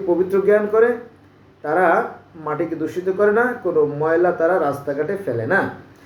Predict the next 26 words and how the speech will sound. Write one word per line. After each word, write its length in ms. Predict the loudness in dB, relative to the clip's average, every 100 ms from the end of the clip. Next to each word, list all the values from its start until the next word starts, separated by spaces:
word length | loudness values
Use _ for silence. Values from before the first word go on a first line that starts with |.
| -20 -20 -20 -8
দ্বিতীয়ত 420 | -6 0 2 4
হচ্ছে 300 | 4 2 0 0
পানি, 360 | 0 0 0 -2 -8 -18 -20 -20 -20 -20 -10
পানি 240 | -4 -2
হচ্ছে 260 | -2 0 0
আমাদের 260 | 2 2
জীবন, 420 | 0 2 2 2 -4 -14 -20 -20 _ _ -20 -20 -20 -20 -10
পানিকেও 560 | -2 2 4 4 6 4
তারা 220 | 4 0
দূষিত 380 | 0 -2 -4 -4
করে 180 | -4 -4
না। 100 | -4 -10 -16 -20 -10
শুধু 320 | -6 -6 -6 -4
জাপান 340 | 0 2 2 0 0
না, 80 | 2
দেখবেন 300 | 2 2 -2 -6
আশেপাশে 480 | -8 -6 -4 -4 -2
যে, 140 | -2
আহ, 600 | -4 -2 0 2 2 -2 -10 -12
কিছু 240 | -6 -2
রাষ্ট্র 320 | -2 -2 -2
আছে, 260 | -2 -2 -6 -6 -14 -16 -18 -10
তারাও 600 | -2 2 4 4 2 -2 -12 -20 -20 -20 _ _ _ -20 -8
তাদের 320 | 0 4 4
দেখা 240 | 4 2 0
দেখে 360 | 0 0 0